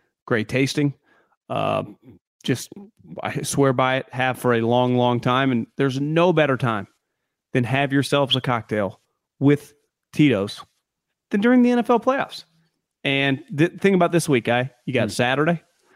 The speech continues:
Speaker 1: then you got Sunday, and then you got, thank you, N F L, Monday. <laughs> And then the following week, you'll have Saturday and Sunday again. So it just, it never stops rocking and rolling.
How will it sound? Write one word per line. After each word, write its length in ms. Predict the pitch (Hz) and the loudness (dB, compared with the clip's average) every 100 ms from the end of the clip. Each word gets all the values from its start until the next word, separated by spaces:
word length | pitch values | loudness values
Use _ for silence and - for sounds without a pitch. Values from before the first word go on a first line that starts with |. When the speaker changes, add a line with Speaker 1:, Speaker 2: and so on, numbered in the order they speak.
| _ _ _ | _ _ _
Speaker 1:
then 260 | 120 120 120 | -2 2 2
you 80 | 113 | 2
got 280 | 117 104 _ - | -2 -4 _ -12
Sunday, 500 | - 135 139 156 170 _ _ _ _ _ | -2 0 2 2 0 _ _ _ _ _
and 180 | 131 135 | -6 0
then 180 | 143 139 | 0 2
you 140 | 131 | 0
got, 360 | 131 131 135 - | 0 0 -2 -4
thank 240 | 208 285 | -2 0
you, 120 | 415 294 | 0 2
N 120 | 254 | 2
F 140 | 202 | 2
L, 320 | 240 247 - - | 2 2 -2 -6
Monday. 540 | 320 605 587 330 147 - - - | 0 0 2 0 -2 -8 -10 -2
<laughs> 140 | 202 - - - _ _ _ _ - 120 - - - - _ | -2 -2 -14 -16 _ _ _ _ -20 -20 -20 -18 -18 -20 _
And 120 | 160 190 | 2 4
then 100 | 202 | 4
the 60 | |
following 480 | - 208 233 240 226 | 4 4 4 4 4
week, 300 | 240 254 - | 2 0 -2
you'll 160 | 170 202 | 0 2
have 100 | 220 | 2
Saturday 380 | 247 240 247 240 | 2 4 4 4
and 100 | 240 | 4
Sunday 300 | 277 302 285 | 4 4 6
again. 340 | 392 285 - | 4 2 -2
So 320 | - 165 165 | -2 2 4
it 60 | 175 | 4
just, 340 | 202 196 - | 0 -2 -4
it 120 | 160 160 | 0 2
never 200 | 190 185 | 2 2
stops 300 | 214 190 202 | 0 2 2
rocking 300 | 202 190 196 | 2 2 2
and 80 | 208 | 4
rolling. 300 | 202 107 | 4 0